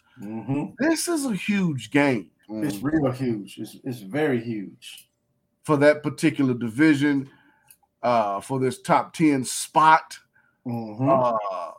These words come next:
Speaker 2: for a
Speaker 1: Playoff
Speaker 2: seat at the playoff
Speaker 1: implications.
Speaker 2: table. Yes,
Speaker 1: Yes,
Speaker 2: playoff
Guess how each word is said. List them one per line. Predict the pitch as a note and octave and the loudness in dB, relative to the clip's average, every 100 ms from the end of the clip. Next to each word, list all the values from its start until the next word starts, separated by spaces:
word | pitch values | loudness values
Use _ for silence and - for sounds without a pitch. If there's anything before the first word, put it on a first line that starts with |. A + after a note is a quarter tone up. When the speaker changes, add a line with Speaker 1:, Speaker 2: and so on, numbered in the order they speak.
| - | -20
Speaker 2:
for | - E3+ D3+ C#3 B2+ A#2+ A2 F#2 - _ - | -6 0 2 2 2 0 -2 -6 -16 _ -6
a | C3 | 4
Speaker 1:
Playoff | C#3+ C#3+ E3 E3 - | 4 8 6 4 2
Speaker 2:
seat | |
at | D#3+ C#3+ | 2 2
the | D#3+ | -2
playoff | - F3+ E3 D#3+ D#3+ | 2 6 8 8 6
Speaker 1:
implications. | G3+ | 4
Speaker 2:
table. | F3+ E3 E3 D#3+ E3 C3 | 2 4 4 2 -2 -2
Yes, | A#2 D3 D3+ A#2+ | 0 4 4 2
Speaker 1:
Yes, | |
Speaker 2:
playoff | - D3+ D#3+ | -2 2 4